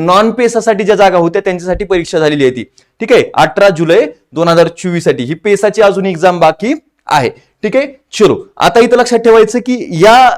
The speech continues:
रिझल्टमध्ये प्रामुख्यानं शांततेमध्ये व्यवस्थित ऐकायचंय, ठीक आहे. यांचेच नाव असणार आहे ज्यांना इथं पंचेचाळीस, या ठिकाणी नव्वद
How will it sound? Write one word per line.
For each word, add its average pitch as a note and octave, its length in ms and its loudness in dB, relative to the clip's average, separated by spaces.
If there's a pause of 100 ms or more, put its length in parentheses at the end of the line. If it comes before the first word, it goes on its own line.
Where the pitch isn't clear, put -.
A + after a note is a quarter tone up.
रिझल्टमध्ये G3 760 2
प्रामुख्यानं G3 640 0 (100)
शांततेमध्ये G3+ 720 0
व्यवस्थित F#3+ 340 0
ऐकायचंय, D3+ 420 -2 (320)
ठीक G3+ 120 0
आहे. B3 120 4 (360)
यांचेच G#3+ 440 2
नाव A#3 220 4
असणार G#3+ 300 0
आहे A3+ 60 2
ज्यांना G3 500 2 (300)
इथं F3+ 360 -2 (180)
पंचेचाळीस, A3+ 680 0
या G#3+ 60 4
ठिकाणी G#3 240 0
नव्वद G#3+ 500 0